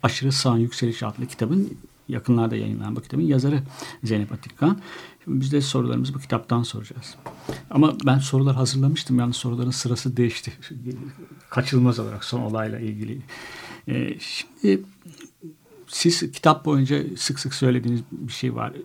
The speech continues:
Bir tespitiniz var. Avrupa'da antisemitist değil artık bu aşırı sağ partiler, radikal sağ partiler. Daha ziyade, hatta Semitizmi, Yahudileri koruduklarını söyleyenler de var Hollanda'da olduğu gibi. Ama daha ziyade İslam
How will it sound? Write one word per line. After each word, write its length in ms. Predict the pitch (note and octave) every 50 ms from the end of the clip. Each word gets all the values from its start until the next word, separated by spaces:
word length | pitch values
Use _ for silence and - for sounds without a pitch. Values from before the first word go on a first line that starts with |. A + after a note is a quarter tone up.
| - - E3+ - - - _ _ _ - -
Bir 160 | - B2 -
tespitiniz 640 | - C#3 - - - C3 B2 - B2+ B2 B2 - A#2+
var. 120 | A2+ - -
Avrupa'da 640 | C3 A#2+ A#2+ C3 C3+ - B2+ B2+ C3+ C3+ C3+ C3+ - - - - - - -
antisemitist 1120 | - C#3+ C#3+ C#3 C3+ - - C3+ C3+ B2+ - - C3 - - - - - - - - - - - D3
değil 240 | A#2+ C#3+ D#3+ C#3+
artık 260 | G#2+ G#2+ - - - -
bu 80 | A#2+
aşırı 260 | A#2+ - - A#2+ A2+
sağ 220 | - - - A#2 A2+
partiler, 440 | - - G#2 G#2+ - - G#2+ G#2 G#2
radikal 340 | A2 A2+ A2 - A2 A2
sağ 220 | G#2+ - - A2+ G#2
partiler. 460 | - - G#2+ G#2+ - D3 E3+ E3+ D3
Daha 180 | D3+ D#3+ G3 G3+
ziyade, 480 | - - C3 A#2+ A2 A2 A2+ - -
hatta 240 | D#3 E3 - A#3 A3+
Semitizmi, 600 | - - G3 G3 - G3 F3+ F3+ F#3+ G3 E3 D#3 - - - B2
Yahudileri 440 | C3+ C#3 C#3 - - D#3 E3 E3+ E3+
koruduklarını 480 | - - D3 C#3 C3+ - - D3 E3
söyleyenler 500 | E3 - - D3+ D3 C#3+ C#3+ C#3+ D3 C#3+
de 60 | B2+ A#2+
var 120 | A2+ G#2+
Hollanda'da 380 | B2 A#2+ A#2+ A#2 A2+ A#2 A2 A#2
olduğu 200 | A2 A2 A2+ A2+
gibi. 120 | G2+ - - - - - - - - - -
Ama 160 | C3+ C3+ C3
daha 260 | C#3 D3 E3+ A3 B3 A3
ziyade 460 | - F3+ E3+ D#3 D#3+ E3+ F#3+ F#3+ F#3+
İslam 360 | C3+ - - F3+ F3 E3+